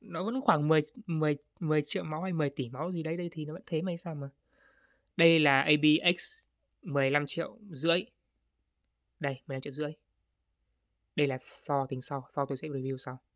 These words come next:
Đó, mười triệu rưỡi. Ngon choét luôn. Và đó là hook ở P V E.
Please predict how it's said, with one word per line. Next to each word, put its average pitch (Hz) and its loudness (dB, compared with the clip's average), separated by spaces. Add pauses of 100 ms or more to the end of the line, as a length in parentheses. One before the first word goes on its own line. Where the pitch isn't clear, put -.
(500)
Đó, 135 -2
mười 135 -2
triệu 160 -6
rưỡi. 156 -6 (800)
Ngon 143 0
choét 165 2
luôn. 147 2 (2000)
Và 151 6
đó 165 8
là 180 6
hook 214 4 (240)
ở 147 6
P - -12 (400)
V - -2 (300)
E. 196 8